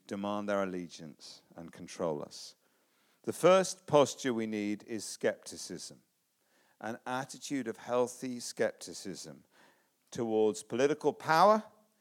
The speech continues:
and dominant cultural norms. And if you're relatively young,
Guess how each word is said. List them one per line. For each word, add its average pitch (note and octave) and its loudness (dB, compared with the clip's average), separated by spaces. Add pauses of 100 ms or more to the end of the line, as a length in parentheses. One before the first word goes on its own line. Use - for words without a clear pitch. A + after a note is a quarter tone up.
(540)
and A#2 0
dominant A#2+ 2
cultural A2 -2
norms. F2 -12 (1600)
And C#3 2 (120)
if D3+ -2
you're F3 6 (360)
relatively C#3+ 4
young, D#3 4